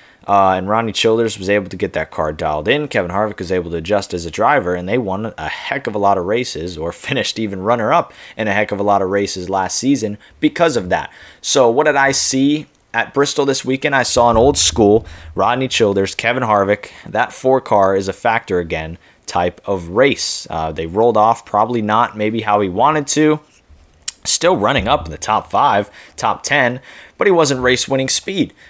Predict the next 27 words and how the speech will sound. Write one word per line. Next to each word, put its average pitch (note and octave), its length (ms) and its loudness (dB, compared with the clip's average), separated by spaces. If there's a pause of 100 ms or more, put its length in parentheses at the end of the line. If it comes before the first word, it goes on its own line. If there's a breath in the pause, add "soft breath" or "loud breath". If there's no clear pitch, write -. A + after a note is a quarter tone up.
(200 soft breath)
And A2+ 300 0
if G#2 140 -2
this D3 180 2
was G#2+ 160 -4
last A#2+ 320 2
year, D3 240 4
we A2+ 140 0
would G2+ 100 0
have G2 100 -4
expected G#2 460 -4
him D#2 160 -10
to D#2 60 -10
be D#2+ 160 -8
in D#2+ 120 -10
the D#2 60 -12
lead D#2 240 -8
right D#2+ 160 -4
off D2+ 220 -6
the D2+ 60 -16
bat. E2+ 340 -4
But E2 100 -8
this A#2 260 -4
year, F#2 200 -2
you F#2+ 180 -10
know, F2 100 -8
we G2 160 -6
weren't. C3+ 440 -6